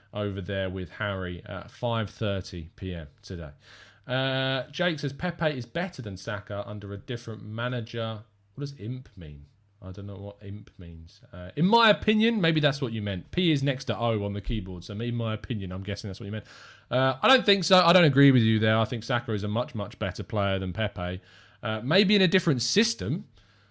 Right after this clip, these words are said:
but that would then mean that Saka would be playing in a system that he doesn't suit. So surely it's common sense to say that in a different system, Pepe might suit that position more, but that could be the same for a lot of players.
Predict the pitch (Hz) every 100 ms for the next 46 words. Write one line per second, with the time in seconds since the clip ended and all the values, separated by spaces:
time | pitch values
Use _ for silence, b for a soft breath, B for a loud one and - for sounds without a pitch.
0 | b - 147 165 160 151 165 165 165 156
1 | 143 170 165 160 156 165 160 156 151 160
2 | 160 156 165 185 113 98 110 98 104 120
3 | 113 - 147 110 - 147 110 98 143 170
4 | - 110 113 101 101 104 101 110 110 92
5 | 113 - 98 110 - 101 98 101 - -
6 | 110 104 - 101 - 98 110 - 98 139
7 | 120 107 117 b b b b _ 113 107
8 | - 135 120 123 120 113 107 123 117 113
9 | 110 127 123 120 120 - 123 131 - 139
10 | 107 92 98 -